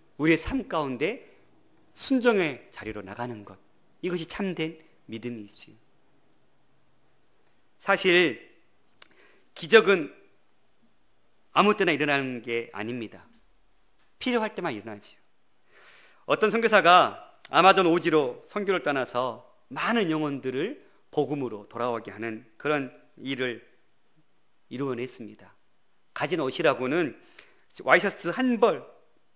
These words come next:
뿐이었지만 주일마다 그는 깨끗한 옷을 입고 싶었어요. 그런데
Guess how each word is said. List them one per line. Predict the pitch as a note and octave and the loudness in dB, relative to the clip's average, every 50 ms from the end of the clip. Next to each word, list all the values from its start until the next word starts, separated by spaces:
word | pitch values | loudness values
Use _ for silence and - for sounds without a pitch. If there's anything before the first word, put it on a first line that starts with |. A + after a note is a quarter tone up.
| _ _ _ _ _ _ _ _ - | _ _ _ _ _ _ _ _ -10
뿐이었지만 | F#3+ G3 G3 D#3+ C#3 - - A2+ A2+ C3+ F#3+ C4 - - _ _ _ _ _ - | -6 -2 -2 -2 -2 -4 -8 -8 -8 -8 -8 -8 -14 -20 _ _ _ _ _ -10
주일마다 | - - G3+ A#3 B3 B3 G3 D#3+ C#3+ D3+ D#3+ D#3 A#2+ - - _ _ _ _ _ | -4 0 0 2 2 2 2 0 0 -2 -4 -6 -6 -8 -16 _ _ _ _ _
그는 | - E3 E3+ F3 | -4 -2 -2 0
깨끗한 | - B3+ - E4+ - - C#4 B3 | -2 -2 -4 -4 -4 -4 -4 -4
옷을 | E3 C#3+ - - E3 C3+ | -4 -4 -4 -4 -8 -8
입고 | B2+ - F3+ | -8 -10 -12
싶었어요. | D#3 - - - - - - - _ _ _ _ _ _ _ _ _ _ _ _ _ _ _ _ _ _ _ | -12 -12 -14 -18 -20 -20 -20 -20 _ _ _ _ _ _ _ _ _ _ _ _ _ _ _ _ _ _ _
그런데 | - D3 C#3+ C#3 C3+ C#3 C3 - - - | -8 -6 -6 -2 -4 -4 -4 -6 -12 -20